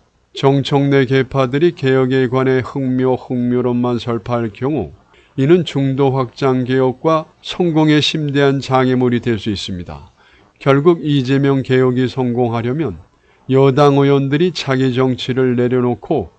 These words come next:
이 대통령의 통합과 개혁 전선에 조건 없이 뛰어들어야 합니다.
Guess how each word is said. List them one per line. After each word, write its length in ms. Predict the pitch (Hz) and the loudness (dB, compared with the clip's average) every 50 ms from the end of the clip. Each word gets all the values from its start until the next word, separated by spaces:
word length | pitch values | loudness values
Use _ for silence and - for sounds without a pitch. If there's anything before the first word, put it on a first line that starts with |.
| _ _ _ _ _ - _ _ - | _ _ _ _ _ -20 _ _ -4
이 240 | 147 147 151 147 127 | 0 0 2 2 4
대통령의 800 | 151 147 147 - - - 143 143 143 143 143 139 139 139 131 - | 4 2 2 2 0 -2 0 0 2 0 2 2 2 0 -2 -4
통합과 640 | - - 139 135 139 139 127 - - 139 135 135 | -6 -4 -2 0 0 0 0 0 0 0 2 0
개혁 420 | 123 - 131 127 131 131 131 107 - | 0 -2 0 0 0 0 0 -4 -4
전선에 640 | - 131 131 131 123 117 143 139 135 151 160 156 151 _ _ _ - | -4 -2 0 0 -2 -2 -2 -2 0 0 -2 -2 -6 _ _ _ -4
조건 400 | - - 165 151 - 160 156 151 | 0 0 0 2 2 0 2 2
없이 380 | 143 123 - - 151 147 139 131 - | 2 2 2 2 2 0 0 -2 -4
뛰어들어야 640 | - 180 160 147 139 117 123 120 120 113 107 98 | -4 0 2 2 2 2 2 0 2 2 0 0
합니다. 440 | 92 90 87 85 76 82 71 67 - | -4 -6 -8 -12 -12 -14 -18 -18 -20